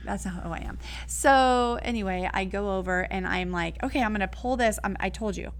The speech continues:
I'm gonna come in your class that period. I'm gonna have the heat press. I'm gonna set it up." So I get into the office and I get the cart and I go to pull this thing up, and it weighs so much.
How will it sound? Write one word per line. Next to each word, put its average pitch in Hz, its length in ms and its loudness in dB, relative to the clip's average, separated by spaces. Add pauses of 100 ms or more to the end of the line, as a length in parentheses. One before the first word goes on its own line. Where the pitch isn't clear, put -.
I'm - 80 -4
gonna 170 160 -4
come 202 220 -4
in 220 100 -2
your 247 100 -2
class 220 300 -2
that - 300 -6
period. 196 360 2 (300)
I'm 185 80 -6
gonna 185 140 -2
have 175 280 -2
the 175 120 -4
heat 202 300 -6
press. 196 280 -2
I'm 190 80 -4
gonna 175 140 -4
set - 200 -4
it - 100 -4
up." - 120 -4 (420)
So - 240 0
I 180 100 2
get 185 200 -2
into 185 240 -2
the - 140 -2
office 170 400 -4
and 175 100 -6
I 170 40 -2
get 170 200 -6
the 180 80 -8
cart 170 320 -2
and 175 140 -4
I 170 60 -4
go 175 260 -2
to 180 80 0
pull 175 300 -6
this 170 180 -4
thing 165 260 -4
up, 165 240 -2
and 180 280 -6
it 214 260 -2
weighs 196 840 2
so 202 720 2
much. 202 540 0